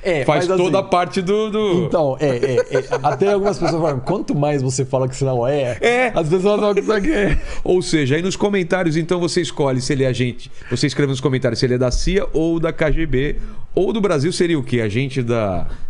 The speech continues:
Speaker 1: A
Speaker 2: abin?
Speaker 1: bin.
Speaker 2: Da abin.
Speaker 1: A, só que a bin é diferente, porque <clears throat> a bin não tem uma atuação, é, externa muito ampla.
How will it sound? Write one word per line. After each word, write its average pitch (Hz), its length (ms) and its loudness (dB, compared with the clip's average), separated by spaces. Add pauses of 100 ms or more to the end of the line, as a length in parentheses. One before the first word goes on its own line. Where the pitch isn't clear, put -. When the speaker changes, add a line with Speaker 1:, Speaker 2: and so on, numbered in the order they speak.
(140)
Speaker 1:
A 143 180 2
Speaker 2:
abin? 165 120 2
Speaker 1:
bin. 170 280 0 (140)
Speaker 2:
Da 139 140 0
abin. 147 320 -2 (220)
Speaker 1:
A, 135 360 0
só 170 140 0
que 175 100 0
a 165 60 0
bin 135 280 0
é 151 60 0
diferente, 117 600 -2
porque 104 720 -2 (240)
<clears throat> - 1120 -8
a - 80 -8
bin 113 160 -2
não 131 140 0
tem 131 120 0
uma 123 120 -2
atuação, 107 680 -4 (640)
é, 87 640 -6
externa 107 560 -2
muito 98 340 -2
ampla. 87 440 -4